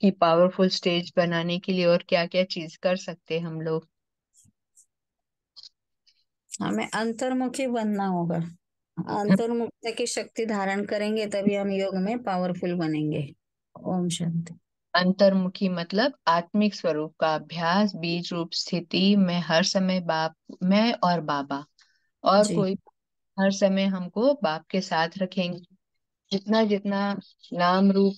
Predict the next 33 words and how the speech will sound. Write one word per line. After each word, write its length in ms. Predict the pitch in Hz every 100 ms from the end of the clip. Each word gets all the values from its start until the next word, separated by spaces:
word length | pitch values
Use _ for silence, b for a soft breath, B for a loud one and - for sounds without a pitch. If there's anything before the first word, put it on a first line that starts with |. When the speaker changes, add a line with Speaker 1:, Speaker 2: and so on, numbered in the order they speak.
| -
Speaker 1:
का 120 | 185
विनाश 600 | 170 165 165 170 185 -
होगा, 320 | 165 160 160
जहाँ 220 | 160 160
बाबा 320 | 160 156 160
ने 140 | 175 190
कहा 160 | 196
ना, 140 | 254 294
नाम 360 | 214 175 180
रूप 200 | 185 196 -
कब 180 | 233 226
विनाश 500 | 190 160 156 151 -
होगा, 360 | 151 139 147 156 _ _ _ _ _ _ _ 214
है 80 |
ना? 120 | 269 247
जितना 460 | 190 185 208 214
जितना 420 | 202 196 196 196
हम 100 | 196
आत्मिक 500 | 190 175 - 190 190
स्थिति 340 | - 175 - 180
का, 160 | 190
अशरीरी 640 | 180 180 190 202 180 185 180
स्थिति 440 | 190 - 185 - 185
का 120 | 170
अभ्यास 400 | 165 170 170 -
करेंगे, 580 | 170 160 160 165 214 269 _ _ _ _
तो 100 | 240
हमारी 420 | 247 220 202 196 190
योग 220 | 180 180
की 80 | 190
powerful 540 | 180 160 165 170 170
stage 380 | 165 - 160 160 -
बनेगी। 460 | 147 151 151 208